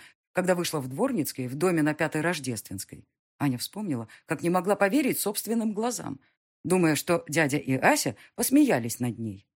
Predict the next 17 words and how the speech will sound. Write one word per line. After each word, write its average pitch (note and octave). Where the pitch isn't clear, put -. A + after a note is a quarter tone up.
Дядя. A#2
Сказал F#3
бы F3+
ей D#3+
кто E3
тогда, C#3+
что -
она C#3+
обретет D3
родственников, G3+
найдет D3
папку C#3
и D3+
влюбится F#3
в A#2+
настоящего C#3+
графа, -